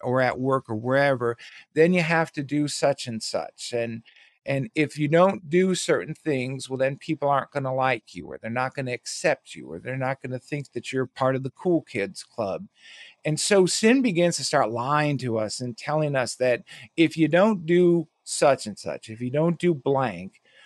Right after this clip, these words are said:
well, then, you know, good things won't come into your life, and then you won't have all these nice things. But yet we come back again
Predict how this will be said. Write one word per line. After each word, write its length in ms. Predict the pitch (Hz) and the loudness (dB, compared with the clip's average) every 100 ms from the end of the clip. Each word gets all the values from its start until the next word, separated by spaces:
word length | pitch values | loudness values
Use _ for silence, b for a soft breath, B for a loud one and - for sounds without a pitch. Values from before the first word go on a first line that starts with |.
| b | b
well, 160 | - 147 | -2 0
then, 500 | 156 156 156 151 - | 2 2 2 -2 -6
you 180 | - 147 | -8 -4
know, 340 | 147 143 139 - _ | 0 0 0 -6 _
good 240 | 165 175 | 4 4
things 440 | - 185 180 160 147 | 2 -2 0 0 0
won't 260 | 147 143 | -2 -2
come 260 | - 151 143 | -6 -4 -4
into 260 | 135 - | -6 -4
your 120 | 135 127 | -2 -2
life, 480 | 110 104 57 - - | -2 -4 -8 -16 -14
and 140 | 101 | -8
then 260 | 117 117 110 | -6 -6 -8
you 180 | 139 151 | -4 -2
won't 260 | 147 143 - | 0 -2 -4
have 400 | - 147 147 135 | -10 -2 0 4
all 180 | 127 135 | 4 4
these 320 | 135 135 120 | 2 -2 -4
nice 460 | 127 127 120 - - | -2 -2 -4 -10 -6
things. 520 | 151 131 101 78 - _ _ _ _ _ | -4 -4 -6 -12 -18 _ _ _ _ _
But 120 | 180 | 0
yet 200 | 180 180 | 4 4
we 160 | 175 170 | 4 0
come 320 | - 170 170 | 0 0 2
back 360 | 147 170 185 - | 4 4 4 0
again 760 | - 170 151 165 190 139 156 | -10 -6 0 4 6 4 0